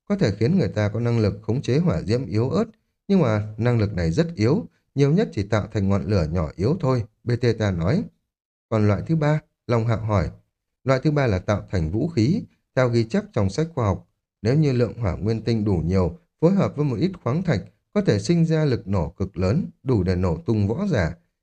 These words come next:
Nhưng mà trên vương giả thì đừng nghĩ tới", Bethesda nói. "Hoàng giả lại càng có thể bẻ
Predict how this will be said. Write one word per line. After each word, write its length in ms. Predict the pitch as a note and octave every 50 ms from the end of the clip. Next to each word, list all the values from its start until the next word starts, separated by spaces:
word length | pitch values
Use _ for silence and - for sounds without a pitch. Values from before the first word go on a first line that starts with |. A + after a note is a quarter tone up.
| _ _
Nhưng 160 | F#3 G3 F#3+
mà 80 | E3+ E3+ E3+
trên 200 | - F3+ F3+ F3
vương 220 | E3 F3+ F3 E3
giả 240 | D#3+ C3+ F#2+ D#2 - -
thì 80 | - F2
đừng 200 | F2 E2+ E2 E2+
nghĩ 180 | G#2+ B2 - -
tới", 320 | G2+ G2 C3 F#3+ A#3+ A#3 - _ _
Bethesda 440 | G#2 G#2+ G#2 A2 G#2 G2 - G#2 G2
nói. 340 | F#2 F2 E2+ G#2+ D#3 A3+ - - _ _ _ _ _ _ _ _
"Hoàng 220 | C3+ C3 C3 B2
giả 160 | A#2 A#2 G2 F2
lại 160 | F#2 G#2 G#2 G#2
càng 160 | A2+ G#2+ A2
có 80 | E3 -
thể 200 | - B2+ G2 E2
bẻ 260 | - F#2 F#2+ E2